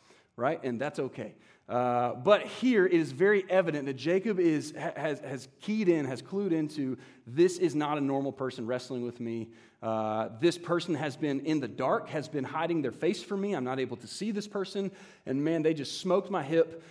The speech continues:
and, and something's happening, and I recognize that there's something different about this man, and I'm not letting go until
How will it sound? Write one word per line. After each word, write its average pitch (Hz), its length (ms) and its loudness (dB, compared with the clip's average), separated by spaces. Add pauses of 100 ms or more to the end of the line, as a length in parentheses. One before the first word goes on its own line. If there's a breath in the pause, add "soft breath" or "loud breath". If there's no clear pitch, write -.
(120 loud breath)
and, 131 180 0
and 135 160 0
something's 196 380 0
happening, 160 480 2
and 135 140 -2
I 135 60 2
recognize 170 600 2
that 147 80 -6
there's 135 160 -4
something 151 460 -4
different 170 380 2 (260 loud breath)
about 143 440 0 (140 loud breath)
this 143 380 -2
man, 139 260 2
and 123 80 0
I'm 185 220 4
not 175 240 4
letting 151 260 2
go 131 300 2
until 135 540 -2